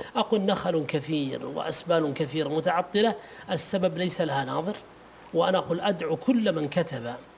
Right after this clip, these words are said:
كل من كتب وقفاً أن يضع، نعم، هو الناظر في حياته ومن بعده أبنائه، واضح، لكن لابد حقيقة أن يحدد له مهام.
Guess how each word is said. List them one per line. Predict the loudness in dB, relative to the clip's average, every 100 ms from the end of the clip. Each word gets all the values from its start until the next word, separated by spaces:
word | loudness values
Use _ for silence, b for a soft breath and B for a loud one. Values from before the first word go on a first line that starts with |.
| -20 0
كل | 2 4 2
من | 0
كتب | 0 0 0
وقفاً | 2 2 2 -2 -4 B B B B
أن | -2
يضع، | 0 2 2
نعم، | -2 -2 -6
هو | -2 2 2
الناظر | 4 4 4 2
في | 0 0
حياته | 2 4 2 2
ومن | 0 2
بعده | 2 0 -2 -2 -2 -4
أبنائه، | -2 2 2 2 -4 B B 2
واضح، | 2 2 0
لكن | -2 0 0
لابد | 0 0 -4
حقيقة | -8 -6 -2 0
أن |
يحدد | 0 0 -2 0 0
له | 0
مهام. | 2 2 0 -2